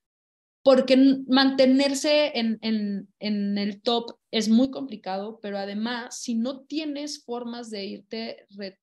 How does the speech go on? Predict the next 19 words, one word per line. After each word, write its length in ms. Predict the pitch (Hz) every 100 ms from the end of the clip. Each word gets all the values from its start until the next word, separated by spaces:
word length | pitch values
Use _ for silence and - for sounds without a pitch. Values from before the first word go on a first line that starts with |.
| _
eh, 260 | - 196 - -
transformando, 1120 | 196 202 - 202 208 220 226 220 208 254 - _ _ _ _
es 180 | - 302
muy 180 | 320 381 -
complicado 640 | 427 349 247 277 349 320
poder 220 | 269 277
competir 420 | 277 302 285 277 269
siempre 400 | - 277 269 269
en 80 |
el 100 | 269
primer 280 | - 214 214
lugar, 420 | 220 214 208 190
¿no? 180 | 190 208
Entonces, 540 | 240 - 254 247 247 _ _ _ _
Estados 460 | - - 285 302 285
Unidos 240 | 277 269
tiene 260 | 269 254 247
claro 320 | 247 240 240
que, 260 | 233 190